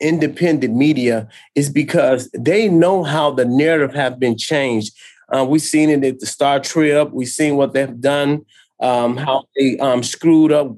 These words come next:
uh, Winston Smith's name, indicating that, um, he was this, he was that, making false accusations about him. And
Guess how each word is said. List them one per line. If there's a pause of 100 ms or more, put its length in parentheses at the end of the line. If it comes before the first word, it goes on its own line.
(100)
uh,
Winston
Smith's
name,
indicating
that, (340)
um, (200)
he
was
this,
he
was
that,
making
false
accusations
about
him. (440)
And